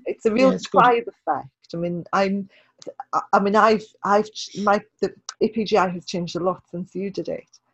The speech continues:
Speaker 1: 'Cause since you did it, I've become a firewalk instructor and an empowerment coach, and we do things like breaking arrows and boards and glass walking and all of those really exciting things,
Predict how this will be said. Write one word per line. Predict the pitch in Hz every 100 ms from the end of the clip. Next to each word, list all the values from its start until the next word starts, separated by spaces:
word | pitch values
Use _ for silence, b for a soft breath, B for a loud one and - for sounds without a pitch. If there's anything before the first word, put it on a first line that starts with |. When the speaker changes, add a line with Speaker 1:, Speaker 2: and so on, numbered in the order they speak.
| _
Speaker 1:
'Cause | 180 170 -
since | 196 190 196
you | 233 214
did | 165 151
it, | -
I've | 160
become | 165 170
a | 160
firewalk | 208 196 175 -
instructor | 165 165 -
and | 170
an | 170 175
empowerment | 233 220 170 170
coach, | 160 151 -
and | 175
we | 185 196
do | 185 185
things | 180 175 170
like | 160 165 -
breaking | 175 170 160
arrows | 156 160 156 156 151
and | 147 139
boards | 151 147 151 -
and | 143
glass | 139 -
walking | 143 135 139 139 135
and | 139 151 b b b b b b b _ _ _ _ _ _
all | 208 208
of |
those | 180 165
really | 185 170
exciting | - 185 135 160
things, | 156 151